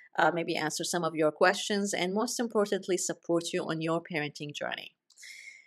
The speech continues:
My hope in this episode is to introduce myself and tell you a little bit about my background and my parenting journey,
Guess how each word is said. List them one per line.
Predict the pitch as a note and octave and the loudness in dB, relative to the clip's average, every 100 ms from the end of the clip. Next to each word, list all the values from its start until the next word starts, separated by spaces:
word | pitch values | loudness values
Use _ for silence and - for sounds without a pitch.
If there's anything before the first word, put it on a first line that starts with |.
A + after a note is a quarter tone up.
| _ | _
My | G#3 G#3 | 6 6
hope | G#3+ C#4 C#4 | 10 6 8
in | A#3+ | 4
this | A#3 A#3 | 4 6
episode | G#3 A3 A#3 A3 | 4 4 6 4
is | G3+ | 4
to | G3 | 0
introduce | F3 F3+ F3 G#3+ - | -2 -2 2 2 4
myself | A3 A3 G#3+ G3+ G#3+ - | 2 8 10 10 10 4
and | F#3 F3+ F3+ F3+ F3+ | 0 2 4 2 2
tell | F3+ | 2
you | F3 E3 | 6 6
a | D#3+ | 6
little | F#3+ | 4
bit | G#3 | 6
about | F#3 E3 - | 8 6 6
my | D#3 D3+ D3+ | 0 0 2
background | D#3 E3+ - A3+ G#3+ A3 A3+ - | 8 8 8 6 6 6 0 -4
and | F3 | -4
my | F3 D#3 | 0 -2
parenting | - F3 E3+ - E3 | -2 -6 -6 -10 -12
journey, | D#3 D3+ D3 - D#3+ | -2 -2 -2 -12 -20